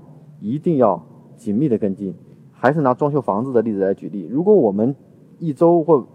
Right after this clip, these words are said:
去一次或两次现场的时候，你会发现进度是可以控制的，而且它有问题会现场会问你啊。但是我们技术开发过程中呢，我们会出现一种状况是，只要你开发了，我就不管了，我就等结果出来啊。那这样怎么办？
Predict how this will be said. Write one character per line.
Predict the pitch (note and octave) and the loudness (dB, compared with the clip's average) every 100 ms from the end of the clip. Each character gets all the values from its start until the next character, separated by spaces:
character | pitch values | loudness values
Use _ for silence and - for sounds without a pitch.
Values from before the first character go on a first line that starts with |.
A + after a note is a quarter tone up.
| - - | -20 -18
去 | - D3 | -10 -6
一 | A#2+ | -4
次 | C#3 | -2
或 | D3+ C3 | 0 0
两 | G#2+ - | 0 -4
次 | C#3 | -6
现 | E3 A#2+ | -2 -2
场 | A2 | -4
的 | F#2+ | -8
时 | F#2 | -6
候， | G2+ | -6
你 | G2 | -4
会 | C#3 | -8
发 | E3 | -6
现 | E3 | -8
进 | E3 F#3 | -8 -8
度 | C#3 - | -6 -6
是 | - A#2+ - _ _ _ _ _ _ | -6 -10 -10 _ _ _ _ _ _
可 | - | 0
以 | G3 D3+ | 2 0
控 | - G#2+ | -4 -6
制 | F#2+ | -6
的， | F2 | -2
而 | C3+ F3 | 0 2
且 | B2+ | 4
它 | F3 | 4
有 | B2+ | 4
问 | C#3+ | 2
题 | C3+ | 0
会 | C3+ | -2
现 | C#3 C3 | -4 -4
场 | F#2+ | -4
会 | A2+ | -2
问 | F3 C3 | -2 -4
你 | E2+ - _ _ _ | -6 -16 _ _ _
啊。 | B1+ _ _ _ _ _ _ | -20 _ _ _ _ _ _
但 | G3 | 0
是 | F3+ | 2
我 | E3+ | 2
们 | A2+ | 0
技 | A#2+ | -4
术 | D#3+ | -6
开 | D3 F3 | -2 0
发 | F3+ | 2
过 | E3 | 0
程 | C3 C3+ | -2 -2
中 | D3 | -4
呢， | C3+ | -4
我 | G2 G2 | -4 -6
们 | |
会 | G#2+ C3 | -6 -6
出 | A#2 | -4
现 | C3+ | -4
一 | B2 | -4
种 | F#2 | -4
状 | C3 | -4
况 | G#2+ G2 | -4 -4
是， | G2 D#2+ | -6 -4
只 | - | 2
要 | D#3+ | 2
你 | B2+ | 2
开 | C#3+ | -2
发 | C#3 C#3 | 0 0
了， | |
我 | G#2 | -2
就 | G2+ | -6
不 | C3+ | -8
管 | F#2+ A#1 | -4 -4
了， | A1 | -6
我 | G#2+ | -8
就 | B2+ | -6
等 | G#2 F#2+ | -6 -6
结 | D3+ | -2
果 | C#3+ - | -2 -2
出 | - F2 | -6 -8
来 | A#1 _ _ _ _ _ _ | -10 _ _ _ _ _ _
啊。 | - D2+ _ _ _ _ - | -20 -20 _ _ _ _ -12
那 | C3+ | -4
这 | G3+ | 4
样 | F#3 C3 | 4 2
怎 | G2 | 0
么 | |
办？ | A2 G#2 | 0 0